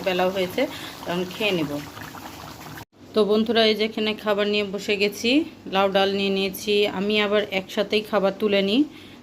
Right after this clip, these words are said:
তো এখানে আচার নিয়েছি, এটা জলপাইয়ের আচার অনেক দিনের। আর এখানে হচ্ছে সালাদ তুলে নিয়েছি, আর মাংস ভাতের মাঝখানে নিয়েছি, ঝোল আর মাংস, তাহলে ভাতটা মাখতে সুবিধা হবে। মাংসটা এক সাইড করে তারপরে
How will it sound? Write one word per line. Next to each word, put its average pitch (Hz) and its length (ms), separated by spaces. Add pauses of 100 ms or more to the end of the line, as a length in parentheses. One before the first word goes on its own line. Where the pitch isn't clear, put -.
(120)
তো 180 260
এখানে 196 380
আচার 202 400
নিয়েছি, 202 340
এটা 202 160
জলপাইয়ের 190 440
আচার 190 280
অনেক 196 380
দিনের। 190 320 (180)
আর 175 380 (120)
এখানে 190 340
হচ্ছে 190 500
সালাদ 190 400
তুলে 190 220
নিয়েছি, 190 400
আর 214 160
মাংস 185 380
ভাতের 185 320
মাঝখানে 180 500
নিয়েছি, 180 440
ঝোল 190 240
আর 180 100
মাংস, 175 320 (500)
তাহলে 180 240
ভাতটা 185 300
মাখতে 175 340
সুবিধা 185 400
হবে। 190 240
মাংসটা 175 460
এক 170 80 (100)
সাইড 175 160 (100)
করে 247 140
তারপরে 165 400